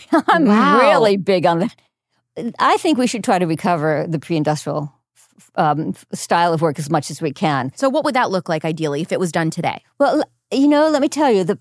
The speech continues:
Speaker 1: the pandemic was a game changer. A lot of people discovered they actually liked being home more and actually liked being with their family more. Harvard University did a study. It was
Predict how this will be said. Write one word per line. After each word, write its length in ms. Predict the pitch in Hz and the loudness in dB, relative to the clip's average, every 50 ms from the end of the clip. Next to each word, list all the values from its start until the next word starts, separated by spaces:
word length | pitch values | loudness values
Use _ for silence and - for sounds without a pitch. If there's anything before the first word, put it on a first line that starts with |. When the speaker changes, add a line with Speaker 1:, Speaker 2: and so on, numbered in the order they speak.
| - | -6
Speaker 1:
the 120 | - - 196 | -4 -4 -2
pandemic 580 | - 240 254 214 185 214 196 196 214 208 - | 0 0 0 0 2 2 2 0 0 -2 -2
was 140 | 233 226 - | -2 -2 -2
a 40 | 240 | -2
game 280 | 190 220 190 180 180 | -2 0 0 0 0
changer. 480 | 165 - 180 156 147 139 135 - - - _ _ _ _ _ _ - | 0 0 -2 -2 -2 -4 -6 -10 -12 -18 _ _ _ _ _ _ -4
A 60 | - | -2
lot 280 | 196 190 185 175 175 190 | 0 2 2 2 2 0
of 100 | 214 196 | 0 -2
people 300 | - - 247 226 196 190 | -4 -4 -4 -2 0 -2
discovered 800 | 175 175 180 - - - - 214 196 185 156 156 147 147 147 147 _ _ - | 0 -2 -2 -4 -4 -4 -2 0 0 0 0 -2 -2 -2 -4 -8 _ _ -4
they 100 | 208 190 | -2 -2
actually 300 | - 165 - - 202 175 | -2 -4 -4 -4 -4 -4
liked 360 | 165 143 135 147 147 - - | -2 -2 -2 -2 -4 -6 -4
being 180 | - 160 160 165 | -2 0 2 2
home 200 | 180 160 151 147 | 2 0 0 0
more 260 | 147 143 139 139 147 - | 0 0 0 -2 -2 -2
and 120 | - 170 | -2 -2
actually 240 | 160 160 - - 175 151 | -2 -4 -4 -6 -6 -4
liked 480 | 156 151 151 170 165 - - - _ | -2 -2 -2 -2 -4 -8 -14 -14 _
being 220 | 170 196 170 160 170 | -2 -2 0 0 0
with 100 | 165 - | 0 0
their 120 | 175 165 | -2 -2
family 340 | - - 160 151 147 151 151 | -2 -2 -2 0 0 0 0
more. 260 | 151 147 147 151 151 - - _ _ _ _ _ _ _ _ _ - | 0 0 0 -2 -4 -6 -10 _ _ _ _ _ _ _ _ _ -8
Harvard 420 | - 208 226 233 269 269 330 269 | -2 0 2 2 2 2 2 2
University 540 | 294 277 262 277 202 180 185 180 170 - 202 | 2 2 2 2 0 0 -2 -2 -2 -2 0
did 180 | 180 185 185 156 | 0 0 0 0
a 80 | 160 | 0
study. 500 | 160 - - - 175 160 156 147 139 143 - | -2 -2 -4 -2 0 0 0 0 -2 -2 -2
It 80 | - 202 | -2 -2
was 240 | 147 180 160 - | -2 -2 -4 -6